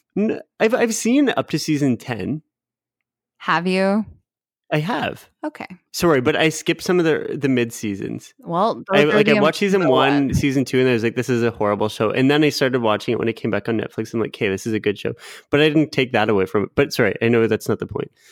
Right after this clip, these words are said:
Speaker 1: <laughs> I'm sorry, I took away from it.
Speaker 2: No, no, it's, it's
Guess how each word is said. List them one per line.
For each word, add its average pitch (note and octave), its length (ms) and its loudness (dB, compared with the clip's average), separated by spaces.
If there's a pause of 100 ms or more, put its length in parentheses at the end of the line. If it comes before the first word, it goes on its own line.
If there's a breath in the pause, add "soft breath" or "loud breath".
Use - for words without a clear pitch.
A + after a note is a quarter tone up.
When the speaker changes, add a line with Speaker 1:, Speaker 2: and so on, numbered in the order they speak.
(240 soft breath)
Speaker 1:
<laughs> - 60 2 (1800 loud breath)
I'm - 320 -6
sorry, B2+ 400 0
I A#2+ 80 -2
took C3 240 -2
away B2+ 260 4
from B2 180 -2 (240)
it. D3 140 2
Speaker 2:
No, D#4 200 2
no, A#3 180 2
it's, F#3 340 0
it's - 180 -2